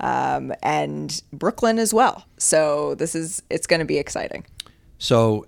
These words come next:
Speaker 2: the N B A Today with our host Malika Andrews debuts on Monday on E S P N two, and then you'll watch it the rest of the week, Tuesday through Friday, three P M Eastern on E S P N,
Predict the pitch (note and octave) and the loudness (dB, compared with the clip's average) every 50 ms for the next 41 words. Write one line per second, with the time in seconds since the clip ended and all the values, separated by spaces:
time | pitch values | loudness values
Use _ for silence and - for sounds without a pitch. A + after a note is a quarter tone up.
0 | - - C3+ C#3 D3+ E3 D#3+ F3 E3 E3 D#3+ D#3+ - - D#3 D3+ D3+ D3+ D#3 D#3+ | 2 4 6 8 8 8 8 10 10 10 8 8 6 4 6 6 6 6 6 4
1 | D#3+ E3+ E3 D#3+ - _ _ _ _ _ _ _ _ _ _ _ _ _ _ _ | 2 0 -2 -4 -10 _ _ _ _ _ _ _ _ _ _ _ _ _ _ _
2 | - A#2+ A#2 A2+ A2+ A2 G2+ A2+ B2+ C3 B2 - - - - - _ - _ _ | -2 0 2 4 4 4 4 6 4 4 4 2 -2 -6 -10 -16 _ -20 _ _
3 | _ _ _ _ _ _ - _ - A#2 A2+ A#2 B2 C3 B2 - A#2+ A2+ A#2+ B2 | _ _ _ _ _ _ -20 _ -4 -2 2 4 4 4 4 4 2 2 4 4
4 | B2+ B2+ A#2 B2 C3 B2+ B2+ B2 A2 - - - - _ - A2 G#2 B2+ C3 C#3 | 4 4 6 6 6 6 6 4 2 0 -2 -4 -6 _ -8 2 4 6 6 6
5 | B2 B2+ C3+ C3 A#2+ B2+ A#2+ A2+ A2+ A2+ A#2 C3+ D3+ E3+ F3 F#3 F#3+ G#3 A3 A3 | 6 6 4 6 6 4 4 4 4 6 8 8 8 8 8 8 6 6 4 2
6 | G#3 - - - _ _ _ _ _ _ _ _ _ - - A2+ A#2+ C3 C#3 C#3+ | -2 -6 -12 -20 _ _ _ _ _ _ _ _ _ -6 -2 2 4 6 6 6
7 | C#3+ - - - - D3 C#3+ C#3 C3 B2 - - - E3 E3+ F3+ E3+ C3+ B2 B2 | 6 6 4 4 4 6 6 4 2 0 0 2 4 6 6 6 6 4 4 4
8 | B2 B2 A#2+ B2 B2+ B2+ B2 - C3 - A#2+ A#2 B2+ B2+ - - C#3 C3+ C3+ D3 | 4 4 4 6 4 4 4 2 0 0 2 2 2 2 2 0 0 0 2 0
9 | D#3+ D#3 - - - _ _ _ _ _ _ _ _ _ _ - - D3 C#3 A#2+ | 0 -2 -6 -14 -20 _ _ _ _ _ _ _ _ _ _ -2 0 2 2 4
10 | A#2 C3 C3 B2 - - A#2+ A2 - - - C3+ C3 C3 C3+ C#3 C#3 A#2 - - | 4 4 4 4 4 2 0 -2 -2 0 2 4 6 6 6 4 2 0 0 0
11 | - C3 C#3 D3+ D3+ - - D#3 D3 C#3+ C#3 C3+ C3+ C#3 - - D#3+ D3+ D3+ D3+ | 2 4 4 4 6 4 4 4 6 6 6 6 4 4 2 2 2 2 2 0
12 | - B2 A#2+ A2+ A#2 A#2+ B2+ B2 A#2 - - - B2 B2 B2+ C3 C#3 D#3 E3+ E3 | 0 0 0 2 4 4 4 4 2 2 0 2 2 4 4 4 4 2 0 -2